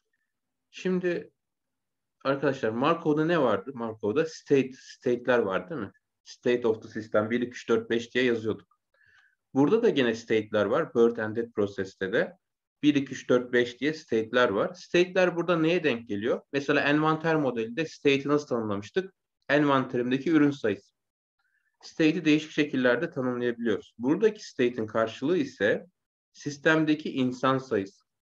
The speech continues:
Kaç kişi olduğunu gösteriyor.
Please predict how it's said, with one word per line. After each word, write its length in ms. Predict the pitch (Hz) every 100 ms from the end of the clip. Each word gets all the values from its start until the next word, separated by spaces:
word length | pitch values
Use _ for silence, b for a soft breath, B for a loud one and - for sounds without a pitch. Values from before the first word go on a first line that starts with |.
| _ _ _ _ _ _ _ _ _
Kaç 260 | 131 131
kişi 180 | - -
olduğunu 600 | 107 101 104 107 110 104 _
gösteriyor. 680 | - 90 - 92 95 139 -